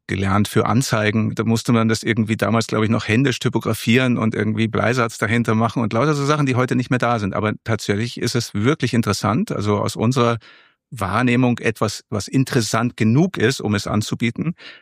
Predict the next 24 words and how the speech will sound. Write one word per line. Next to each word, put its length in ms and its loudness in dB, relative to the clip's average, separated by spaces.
dass 180 -2
man 160 2
eben 280 0
zu 260 0
dem 180 2
Craft, 440 -2
so 180 -2
wie 100 0
wir 80 0
das 200 -6
nennen, 360 0
also 220 -4
dem 260 0
Kommunikation 720 2
ausdenken, 1000 0
planen, 560 0
gestalten 560 -2
und 120 -4
so 120 -4
weiter, 340 0
dass 180 -2
man 120 2
dazu 400 0
etwas 540 -2